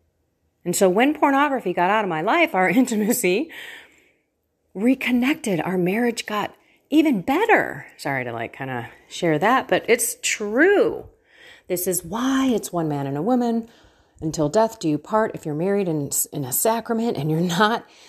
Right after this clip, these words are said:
committing a mortal sin, God is gonna be in your marriage and is gonna strengthen that. And on top of that, pornography, listen to Father Ripperger. He says, do not watch it. Why? Because whatever we see is now in our brain and our memory,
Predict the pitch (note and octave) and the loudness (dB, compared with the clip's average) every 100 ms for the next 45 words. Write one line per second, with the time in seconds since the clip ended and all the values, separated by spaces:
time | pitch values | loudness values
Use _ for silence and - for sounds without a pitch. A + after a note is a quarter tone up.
0 | - _ G#3+ G3 G#3+ G#3 F#3 F3 F3 E3+ | -20 _ -2 2 2 2 0 0 2 2
1 | D#3+ D#3 - C#4 C4+ A3 B3 - _ - | 2 -2 -2 -2 0 -2 -4 -8 _ -10
2 | A3+ C4+ C4+ C4 A3+ A3 G#3+ G#3 G3 F3 | -6 -4 -4 -4 -6 -4 -4 -4 -4 -4
3 | A#3 A#3 D3 D3 D#3 D3 F3+ F3 - F3 | -4 -6 -6 -6 -6 -6 -6 -6 -4 -6
4 | B3 - B2+ A#2+ - _ _ _ _ _ | -6 -8 -10 -12 -16 _ _ _ _ _
5 | _ _ _ _ _ - F#3 G#3 A3 B3 | _ _ _ _ _ -4 0 2 4 2
6 | A#3+ F#3 E3+ E3+ - _ _ _ - E3 | 2 2 0 -2 -10 _ _ _ -12 -6
7 | G3 A3 A3 A3 G#3+ G#3 - _ D#3+ F3+ | -4 -4 -4 -4 -4 -6 -12 _ -8 -4
8 | A3 A#3 A3 G#3 F#3 G#3+ C#3+ B2+ - _ | -2 0 0 2 -2 -2 -4 -6 -8 _
9 | _ - _ F#3+ G3+ G3 F#3+ - _ - | _ -20 _ -4 0 0 -2 -10 _ 0
10 | A3+ A3 G#3+ G#3 G#3 - F#3+ F#3 E3+ - | 4 6 4 2 -4 -2 0 2 0 -4
11 | - E3+ E3+ E3 E3 E3 D3 - D3 D3+ | -10 -4 -2 0 -2 -4 -6 -8 -4 -2
12 | D3 D#3+ G3 E3+ E3 - D3 F3+ G3+ A3+ | 0 -2 -2 -2 -4 -6 -4 -4 -4 -2
13 | - G3 F3+ F3 C#3+ D3 D#3 F3+ F#3+ E3 | -2 0 0 -2 -6 -4 -4 -4 -4 -4
14 | E3+ D#3 D#3+ B2+ A#2+ A#2 A2+ - D#3 D#3+ | -2 -2 -2 -4 -6 -8 -10 -10 -6 -4
15 | C#3+ A#2 A2+ A2 | -4 -6 -6 -8